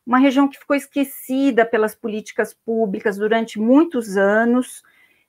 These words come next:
ficou à margem do que a gente poderia dizer do crescimento econômico do estado, que foi provocado pela economia do café,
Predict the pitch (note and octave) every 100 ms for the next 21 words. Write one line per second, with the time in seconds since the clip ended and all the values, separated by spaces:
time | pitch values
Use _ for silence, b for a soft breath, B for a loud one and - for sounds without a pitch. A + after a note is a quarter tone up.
0 | - C4 D4 D#4 C4 A#3+ C#4 E4+ C4+ A#3+
1 | A#3+ A3+ - F#3+ A#3 B3 A#3+ A#3+ A#3 A#3+
2 | A#3 B3 - A#3 A#3 A#3+ G#3+ G#3 A#3+ -
3 | C4 C4 B3 C4 C#4 B3 A#3+ A3 A3 C4+
4 | C4+ A#3 - G#3 G3+ G3 - A#3 A#3 A3+
5 | A3 - G#3+ - G3+ A3 - A3 G3+ F#3+
6 | G#3 G3 G#3 G#3 G#3 F#3+ F#3+ F3 - -
7 | A3+ A#3 A3